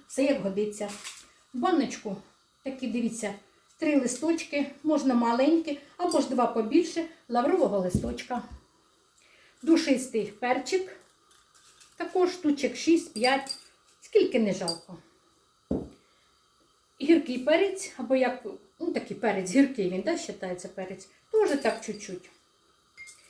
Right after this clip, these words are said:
І чесничка не забуваємо, теж на смак. Так, раз, два, три,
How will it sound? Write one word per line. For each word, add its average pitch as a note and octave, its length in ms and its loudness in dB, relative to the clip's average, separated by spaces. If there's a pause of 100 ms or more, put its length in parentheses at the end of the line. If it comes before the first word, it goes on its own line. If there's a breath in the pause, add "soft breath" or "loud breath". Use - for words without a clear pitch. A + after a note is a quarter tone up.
(200 loud breath)
І F4 100 2
чесничка C4 500 2
не A3 140 0
забуваємо, E4 800 2 (1080 soft breath)
теж F4 340 2
на B3+ 180 0
смак. F#3+ 580 -6 (520 soft breath)
Так, F#3 200 -10
раз, G#3+ 340 -2
два, C#4+ 280 0 (1300 soft breath)
три, E4 260 0